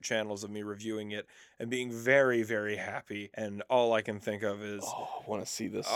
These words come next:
Speaker 1: "Oh, it's
Speaker 2: bad.
Speaker 1: so bad. It's so bad." But I'll, I'll send you the video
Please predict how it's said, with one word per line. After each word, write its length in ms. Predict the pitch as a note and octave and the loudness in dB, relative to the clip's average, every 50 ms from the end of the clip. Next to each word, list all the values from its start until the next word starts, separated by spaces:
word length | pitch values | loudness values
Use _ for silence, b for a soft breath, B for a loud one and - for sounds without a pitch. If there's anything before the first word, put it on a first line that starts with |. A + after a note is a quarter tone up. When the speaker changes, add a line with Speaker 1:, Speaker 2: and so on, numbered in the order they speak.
| C#3 | 6
Speaker 1:
"Oh, 180 | C#3 C#3+ C#3+ D3 | 8 8 8 8
it's 180 | D3 D3+ - F#2 | 6 6 6 6
Speaker 2:
bad. 60 | - | 8
Speaker 1:
so 200 | D3 B2+ B2 A2+ | 8 8 8 8
bad. 420 | G#2 A2+ A2 A2 G#2+ G#2+ G#2+ A2 A2+ | 6 6 4 4 4 0 -2 -2 -2
It's 320 | A2+ B2 B2 A#2 A#2 - | 2 2 2 2 2 0
so 260 | - B2 A#2 A2 G#2+ | 2 4 6 6 6
bad." 320 | G#2+ A2 G#2 G#2+ G#2 G#2 G#2 | 4 4 2 2 0 0 0
But 120 | A#2 A2+ | 0 2
I'll, 260 | A2+ A#2 A2+ A2+ G#2+ G#2+ | 4 6 6 6 4 4
I'll 300 | G#2+ G#2+ G#2+ G#2 G2+ - | 2 0 0 0 -4 -8
send 320 | - - - A2 G2 G2 | -10 -12 -10 -10 -12 -14
you 60 | - | -16
the 120 | - - - - - - _ _ | -20 -20 -20 -20 -20 -20 _ _
video 300 | - - - - - - | -20 -20 -20 -20 -20 -20